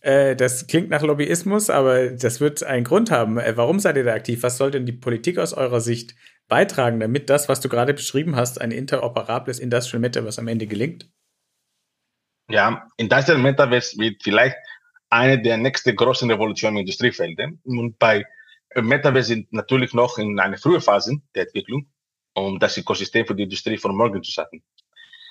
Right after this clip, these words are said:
Speaker 2: Siemens als Tech-Unternehmen und, äh, Spitzenreiter der Industrie vier Punkt null, wir wollen unsere Erfahrungen und Kenntnisse aus Industriefeld zur Verfügung stellen, um die Politik in diesem neuen Feld zu unterstützen,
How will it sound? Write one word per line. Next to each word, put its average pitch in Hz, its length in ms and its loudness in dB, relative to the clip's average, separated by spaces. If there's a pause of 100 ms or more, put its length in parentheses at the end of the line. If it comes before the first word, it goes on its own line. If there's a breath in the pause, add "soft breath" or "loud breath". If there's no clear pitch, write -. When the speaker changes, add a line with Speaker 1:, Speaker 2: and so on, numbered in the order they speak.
(340 loud breath)
Speaker 2:
Siemens 117 600 0
als 101 300 0
Tech-Unternehmen 131 840 0 (560)
und, 107 400 -2
äh, 98 420 4 (480)
Spitzenreiter 139 600 4
der 104 120 2
Industrie 139 320 0 (320)
vier 131 200 4
Punkt 104 260 -6
null, 139 380 -4 (440)
wir 120 480 2 (360)
wollen 139 560 0 (420 soft breath)
unsere 135 300 2
Erfahrungen 139 520 0
und 117 160 -8
Kenntnisse 131 560 -2
aus 104 200 0
Industriefeld 135 720 -2 (100)
zur - 240 -6
Verfügung 160 340 0
stellen, 117 440 0 (260)
um 127 180 2
die 117 100 0
Politik 123 460 0
in 117 120 -2
diesem 113 300 -2
neuen 143 280 4
Feld 127 340 2
zu 117 120 -6
unterstützen, 120 580 -2